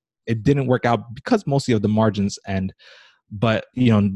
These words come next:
for this next, for the next business I'm gonna do, I'm one hundred percent focused on actually growing. I'm not great at, at social, for example, when it comes to content for B two C, but I, what I can do is raise money through client work,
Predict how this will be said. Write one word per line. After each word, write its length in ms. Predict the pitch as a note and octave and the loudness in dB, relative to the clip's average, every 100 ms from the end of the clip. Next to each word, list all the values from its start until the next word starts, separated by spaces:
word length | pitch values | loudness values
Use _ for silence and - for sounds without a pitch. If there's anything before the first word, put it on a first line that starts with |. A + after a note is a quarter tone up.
| G#2+ G#2+ - | -6 -14 -8
for 120 | - | -2
this 180 | A2 - | 0 0
next, 320 | B2+ - - | -4 -4 -8
for 320 | A#2+ A2 G#2 | 0 2 2
the 140 | F#2+ G#2 | 2 0
next 280 | C3+ - - | 0 -2 -2
business 240 | G#2 G2 | -2 0
I'm 140 | G2 F#2+ | 0 0
gonna 140 | F#2+ | 0
do, 300 | F2+ F2+ F2+ - | 0 -2 -4 -4
I'm 160 | G#2+ G#2+ | -2 2
one 140 | A#2+ | 2
hundred 200 | A#2+ B2 | 2 0
percent 320 | A2+ - A#2 | -2 -2 -2
focused 320 | - G#2+ A2+ G#2 | -2 -2 0 -2
on 120 | G#2 | -2
actually 420 | G2+ - - G2 | -4 -6 -6 -6
growing. 600 | F2+ G2+ G#2 G#2+ A2 A#2+ - _ _ _ | -4 -2 2 2 0 -2 -10 _ _ _
I'm 120 | A2 D3 | -2 0
not 160 | B2+ | 0
great 240 | A2 A#2+ A#2 | 0 0 0
at, 160 | A2 - - | -2 -4 -4
at 200 | G#2 G2+ | -2 -2
social, 480 | - A2+ A#2 C#3 F3 | -4 -2 0 0 -2
for 140 | - | 0
example, 320 | D#3 D#3 E3 D#3+ | 2 2 2 0
when 100 | A#2 | 0
it 80 | |
comes 220 | - A2+ - | -2 -4 -4
to 100 | G#2 | -6
content 440 | - A2+ A2+ A2 | -2 0 0 -4
for 240 | - G2+ | -2 -2
B 160 | F#2 G#2+ | 0 -2
two 120 | A2+ | -2
C, 300 | G#2+ A#2+ G#3 - _ _ _ - | -2 -2 -2 -6 _ _ _ -16
but 380 | G2+ A2+ G#2 - _ _ _ | -4 0 0 -4 _ _ _
I, 120 | A2 A2+ G#2 - A2 | -4 -4 -4 -10 -6
what 220 | G#2+ A2 | -2 0
I 160 | G#2+ - _ - | 0 -4 _ -10
can 320 | - E3 B3+ | -2 0 0
do 360 | C3+ F#2 F#2 - _ | 0 0 0 -4 _
is 380 | A2 G#2+ G2+ G2 | 0 2 2 0
raise 340 | G2 A2+ B2+ | 0 2 2
money 260 | A#2 A2 G#2+ | 2 2 2
through 180 | G#2 A2 | 0 -2
client 360 | - G#2+ G2 D#2 | 0 0 0 0
work, 300 | F#2+ F#2+ | 0 -2